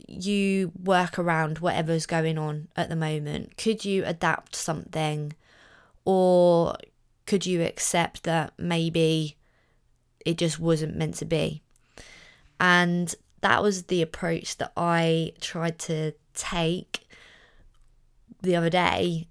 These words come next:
when this whole thing happened with my calf, was just, it, it just, it is what it is. It literally is what it is. It's out of my control. If it is out of my control, what is the point of stressing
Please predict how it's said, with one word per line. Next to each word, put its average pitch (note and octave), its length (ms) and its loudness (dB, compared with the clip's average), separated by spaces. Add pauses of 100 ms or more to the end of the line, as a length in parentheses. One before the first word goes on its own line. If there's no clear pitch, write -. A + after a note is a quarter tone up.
when E3 420 -2
this D#3+ 160 -4
whole E3 140 0
thing E3 180 -6
happened E3 300 -6
with D3+ 100 -6
my D#3 100 -4
calf, F#3 460 4
was E3 180 -2
just, G3+ 200 -6
it, - 440 0
it G#3 160 -2
just, - 280 -8
it - 120 -4
is F3+ 160 0
what E3+ 120 0
it D#3+ 80 0
is. F#3 260 -4 (400)
It F3+ 140 -6
literally F3 640 -2 (100)
is E3 300 -2
what E3 160 -2
it - 80 -4
is. D3 240 -4
It's F#3 220 -4 (120)
out G#3 240 4
of F3+ 80 -4
my F#3 160 -4
control. D#3 520 -6 (460)
If G3 160 -2
it G3+ 60 4
is A3 240 2
out A#3 220 6
of G#3+ 120 -2
my G3+ 200 0
control, E3+ 720 -2 (540)
what A3 320 4
is A#3+ 160 4
the - 100 -4
point D#3+ 580 2 (220)
of D#3+ 840 -2 (760)
stressing F#3+ 1040 2